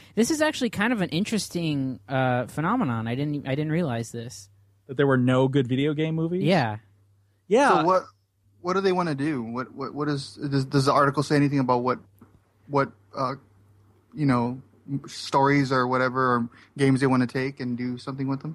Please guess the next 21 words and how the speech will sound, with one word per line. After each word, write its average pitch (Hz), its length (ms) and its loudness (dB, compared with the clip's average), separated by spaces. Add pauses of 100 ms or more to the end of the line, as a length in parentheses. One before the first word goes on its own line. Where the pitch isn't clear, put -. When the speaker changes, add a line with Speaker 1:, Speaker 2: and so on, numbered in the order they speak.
Speaker 2:
No, 233 640 4
um, 180 720 2 (1160)
no, 180 320 4
Speaker 1:
Nope. 180 240 0
Speaker 2:
there 175 180 2
isn't. 143 420 0
Uh, 135 60 -6 (340)
I 151 120 0
know 175 160 4
that 165 200 0
Netflix 160 440 -4
wanted 156 240 0
to 143 60 -4
do 147 200 2
a - 20 0
Legend 135 380 -2
of 127 100 0
Zelda 123 360 -2
T 127 220 -6
V 120 180 -4
series. 117 640 -8